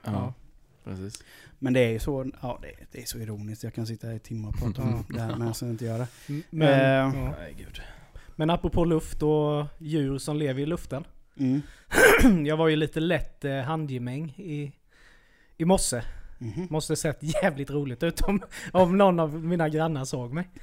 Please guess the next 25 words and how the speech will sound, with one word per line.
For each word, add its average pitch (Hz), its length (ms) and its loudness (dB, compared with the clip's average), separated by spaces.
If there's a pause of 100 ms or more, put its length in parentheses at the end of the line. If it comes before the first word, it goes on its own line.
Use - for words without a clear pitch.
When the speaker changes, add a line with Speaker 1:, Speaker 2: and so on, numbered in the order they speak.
(760)
Speaker 2:
Idag 208 260 8
var 214 100 8
det 196 60 6
ju 196 60 4 (360)
gött 175 240 2
väder 127 280 -2
liksom. 131 260 -4 (160)
Speaker 1:
Ja. 95 220 -2
Speaker 2:
<clears throat> 392 60 12 (920)
Och 156 220 2
jag 143 300 6
tänkte 135 640 0 (180)
att - 120 -6
jag 127 240 -2
skulle 131 420 -4 (400)
ta 151 180 2
några 156 260 0
minuter 156 320 -2
sol 180 480 -2 (320)
innan 160 260 -6
jag 156 100 -6
skulle 147 160 -8
börja 147 160 -6
jobba 160 240 -6 (480)
Speaker 3:
Mm. 170 120 -12